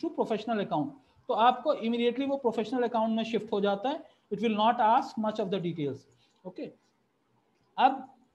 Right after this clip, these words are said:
ये जो बिजनेस अकाउंट आपका क्रिएट, प्रोफेशनल पेज जो क्रिएट हो गया, आपको करना क्या है, उस पेज की आईडी को आपको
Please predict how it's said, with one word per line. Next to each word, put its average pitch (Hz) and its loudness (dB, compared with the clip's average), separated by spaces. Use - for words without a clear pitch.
ये 233 2
जो 339 2
बिजनेस 254 2
अकाउंट 262 4
आपका 233 2
क्रिएट, 220 0
प्रोफेशनल 247 2
पेज 254 2
जो 262 0
क्रिएट 254 2
हो 202 2
गया, 165 -2
आपको 233 4
करना 277 4
क्या 285 2
है, 285 4
उस 269 -4
पेज 254 0
की 294 -2
आईडी 220 4
को 262 0
आपको 247 4